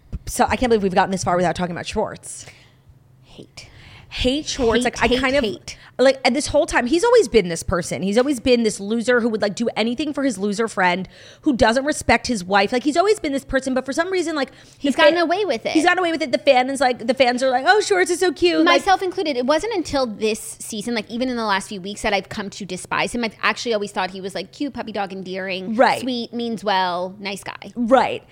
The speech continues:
Speaker 1: And so I think he's really having some sort of identity crisis. Like, he was just beloved, and he could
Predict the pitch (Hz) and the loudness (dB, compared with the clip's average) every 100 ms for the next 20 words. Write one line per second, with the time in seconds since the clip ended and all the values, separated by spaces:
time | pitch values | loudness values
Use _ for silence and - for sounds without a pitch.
0 | - - - 277 - 285 247 - 202 214 | -20 -4 0 2 4 4 4 2 4 4
1 | 208 _ 254 285 - 262 226 170 143 143 | 2 _ -2 0 -4 -4 -4 -4 -10 -10
2 | 151 160 185 226 262 254 185 180 175 170 | -8 -2 2 6 6 6 4 2 2 0
3 | 156 _ _ _ - 214 196 190 - 202 | -2 _ _ _ 2 2 2 -2 -4 -4
4 | - 214 190 - 185 180 180 220 180 - | -2 -2 0 0 -2 -2 -2 -4 -6 -4
5 | 165 - 175 180 - - - - 302 320 | -4 -4 -6 -6 -8 -20 -20 -6 -2 -2
6 | - 370 214 233 208 226 190 208 240 247 | -2 -6 0 0 2 2 2 -2 -2 -2